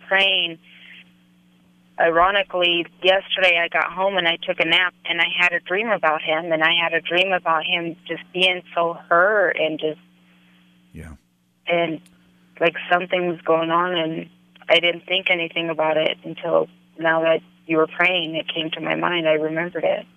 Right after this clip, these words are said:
Speaker 2: Well, it sounds
Speaker 1: Uh,
Speaker 2: like you're gonna be a part of the help, so I hope, um, I can't wait to hear the follow-up.
Speaker 1: Yes, yes, I will definitely give you a call back. Thank you, Pastor Ed.
Speaker 2: All right, bye-bye.
Speaker 1: Bye-bye.
Speaker 2: Three oh three, six nine zero, three thousand. You know, I think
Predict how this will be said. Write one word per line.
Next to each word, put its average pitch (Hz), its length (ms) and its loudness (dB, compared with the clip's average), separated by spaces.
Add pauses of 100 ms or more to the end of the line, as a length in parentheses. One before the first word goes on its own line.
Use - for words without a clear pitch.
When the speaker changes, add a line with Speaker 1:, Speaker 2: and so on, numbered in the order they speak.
(1300)
Speaker 2:
Well, 90 120 -8
it 85 100 -12
sounds 98 220 -4
Speaker 1:
Uh, - 20 0
Speaker 2:
like - 160 -4
you're 92 80 -4
gonna 98 160 -4
be 92 100 -2
a 82 60 -6
part 92 260 -6
of 82 60 -8
the 80 80 -10
help, 82 340 -10
so 78 220 -10
I 73 60 -12
hope, 80 300 -10
um, 78 320 -10
I 85 100 -16 (180)
can't 87 200 -8
wait 90 140 -4
to 85 100 -10
hear 87 200 -6
the 78 60 -12
follow-up. 78 440 -8 (1120)
Speaker 1:
Yes, 156 280 -4 (360)
yes, - 280 -8
I 160 100 2
will 160 140 2
definitely 165 400 -4
give 165 160 0
you 160 80 2
a 160 40 -2
call 160 220 0
back. 156 300 0
Thank 180 200 -6
you, 175 60 -10
Pastor 165 380 -4
Ed. 165 140 -4 (680)
Speaker 2:
All 95 80 -4
right, 82 160 -2
bye-bye. 80 300 -4 (720)
Speaker 1:
Bye-bye. 160 400 -6 (1160)
Speaker 2:
Three 131 260 -2
oh 135 80 4
three, 113 240 -2
six - 340 -8
nine 101 220 -2
zero, 90 320 -4
three 90 220 -6
thousand. 82 420 -6
You 90 80 -2
know, 92 140 -2
I 90 60 -4
think - 360 -10